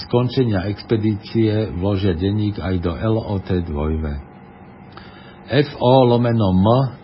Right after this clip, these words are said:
Marque-, Marquesi. Didier František šesť Božena Cyril William prišiel na ostrov Hiva Oa, čo je Oceánia nula dvadsaťsedem,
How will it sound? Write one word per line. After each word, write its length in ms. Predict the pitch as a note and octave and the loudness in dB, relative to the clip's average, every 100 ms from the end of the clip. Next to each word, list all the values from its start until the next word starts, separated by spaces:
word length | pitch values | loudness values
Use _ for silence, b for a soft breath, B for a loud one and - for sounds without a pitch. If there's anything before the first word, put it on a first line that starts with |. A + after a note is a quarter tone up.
| F#2+ | 0
Marque-, 560 | F#2+ G#2 - A2 G2+ | 0 0 -2 -2 -2
Marquesi. 720 | F#2+ G2+ A2 - G#2 F2 D#2 D2 B B B B - | 2 2 2 0 0 -2 -6 -10 B B B B -4
Didier 640 | B2 C#3 B2 G#2+ A#2 A#2 - | -2 2 2 4 2 0 -2
František 560 | A2+ G#2+ A2+ G2+ G#2+ | 0 0 -2 -2 -2
šesť 400 | - C3+ B2 G2 | 0 2 2 2
Božena 480 | F#2 A2+ B2 A#2 A2 | 0 2 2 0 0
Cyril 400 | - C3 B2 F#2 | 2 4 4 4
William 480 | F2+ G#2 G#2+ G#2+ A2+ - | 2 0 0 0 -2 -6
prišiel 400 | G2+ B2+ - B2+ | -4 -2 0 0
na 160 | A2+ G2+ A#2+ | 2 0 0
ostrov 480 | A2 - A2 G#2 F#2+ | -4 -2 0 0 -2
Hiva 400 | D#2+ A#2 C3 G2 | 0 0 2 0
Oa, 400 | A#1 G2 G#2+ A#2 A2+ B B B - | 0 0 0 -2 -4 B B B -6
čo 80 | A2+ | -2
je 80 | G2 | -2
Oceánia 800 | - A2 - A#2 G2 G#2 G#2 F#2+ | -2 -4 -2 0 0 -2 0 0
nula 320 | G#2+ A#2+ G#2+ | 0 0 0
dvadsaťsedem, 880 | G#2 G#2+ G#2+ E2 - G2+ A2 A2 | -2 -2 -4 -6 -4 -2 0 0